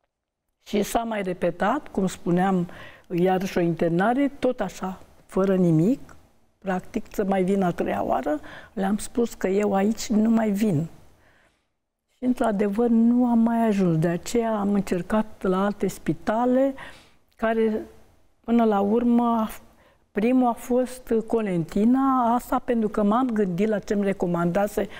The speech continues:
acel medic naturist, care era și medic la bază, să încerc niște analize de toxoplasmoză. Și am zis să merg la Colentina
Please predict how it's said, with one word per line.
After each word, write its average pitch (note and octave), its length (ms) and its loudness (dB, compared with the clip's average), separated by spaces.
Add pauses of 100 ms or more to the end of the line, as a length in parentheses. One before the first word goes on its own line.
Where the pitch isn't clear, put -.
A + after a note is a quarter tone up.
(100)
acel F#3+ 360 -2
medic F#3 300 0
naturist, D#3+ 840 0 (600)
care F#3 200 -2
era G3 200 0
și A3 180 -4
medic F3+ 720 -2 (220)
la E3 140 -2
bază, G3+ 600 0 (420)
să - 80 -2
încerc A3 360 2
niște C#4 320 2
analize A#3 580 2
de C4 140 2
toxoplasmoză. C4 1080 0
Și D#3 100 -4
am A#3 140 2
zis E4 240 -2 (720)
să F#4+ 280 0 (280)
merg B3 240 2
la B3 140 0
Colentina C#4 920 0